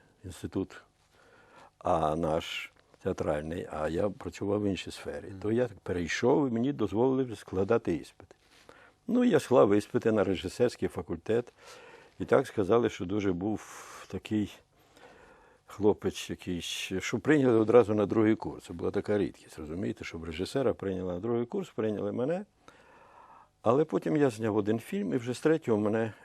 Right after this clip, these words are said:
Speaker 1: відрахували як повне нерозуміння завдань радянської кінопубліцистики. Хоча я ніколи не був ніяким радикальним націоналістом, я просто любив робити те, що я роблю. Розумієте, вільність, вільна людина,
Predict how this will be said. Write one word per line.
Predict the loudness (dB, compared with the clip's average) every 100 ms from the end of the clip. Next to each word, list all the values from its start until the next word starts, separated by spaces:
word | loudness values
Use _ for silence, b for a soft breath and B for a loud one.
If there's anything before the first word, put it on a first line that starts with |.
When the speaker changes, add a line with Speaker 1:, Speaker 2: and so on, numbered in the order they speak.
| -6
Speaker 1:
відрахували | -2 -2 -2 2 2 4
як | 0 -2 -6 _ B B B B B _
повне | 2 4 4
нерозуміння | 2 0 -2 0 0 0
завдань | -2 0 2 2
радянської | 2 2 0 -6 -8
кінопубліцистики. | -6 -4 -4 -6 -8 -8 -8 -16 -18 -20 -20 _ b b b
Хоча | -8 -4
я | -2
ніколи | 0 0 2
не | 0
був | -2 -2
ніяким | 0 0 -2 -8
радикальним | -8 -8 -8 -8 -8
націоналістом, | -8 -8 -6 -6 -6 -4
я | -4
просто | -2 -4 -6 -8
любив | -4 -2
робити | -2 -2 -4 -4
те, | -4 -4
що | -2
я | 0 0
роблю. | 0 -6 -14 _ B B B B
Розумієте, | -2 0 0 0
вільність, | 0 0 -2 -8 -12 -14 -18 -6
вільна | -2 0 -2
людина, | -4 -4 -6 -8